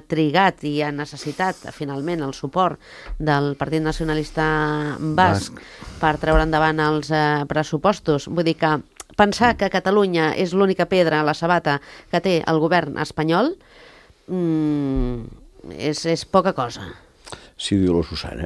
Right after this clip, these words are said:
Speaker 3: a mi no em preocupa, ja sé què pensa i què fa aquesta dona, és igual, passem full i no li perdem el temps, això és el que jo diria.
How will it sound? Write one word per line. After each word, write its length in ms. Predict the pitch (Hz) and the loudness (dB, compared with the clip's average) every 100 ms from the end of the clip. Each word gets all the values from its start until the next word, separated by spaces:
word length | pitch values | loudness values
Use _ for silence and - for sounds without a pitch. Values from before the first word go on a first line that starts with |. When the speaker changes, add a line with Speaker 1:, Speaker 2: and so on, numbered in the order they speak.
| - | -10
Speaker 3:
a 60 | 69 | -10
mi 80 | 52 | -10
no 80 | |
em 60 | 50 | -12
preocupa, 460 | - - - - - | -12 -14 -14 -12 -10
ja 140 | 71 - | -10 -10
sé 80 | |
què 140 | 62 71 | -12 -12
pensa 300 | - - 71 | -12 -10 -10
i 60 | 69 | -10
què 80 | - | -10
fa 80 | 58 | -10
aquesta 320 | - - 64 | -10 -10 -8
dona, 160 | 53 58 | -10 -10
és 120 | 58 | -8
igual, 300 | 50 50 57 | -8 -8 -10
passem 320 | - - 64 | -10 -8 -8
full 220 | 65 62 73 | -6 -6 -4
i 60 | |
no 80 | 69 | -4
li 80 | 73 | -6
perdem 220 | - - 62 | -8 -10 -10
el 80 | |
temps, 380 | - - - - - | -12 -14 -16 -18 -20
això 120 | - - | -16 -14
és 60 | |
el 40 | - | -10
que 120 | 76 | -8
jo 80 | 67 | -8
diria. 240 | 52 50 | -10 -10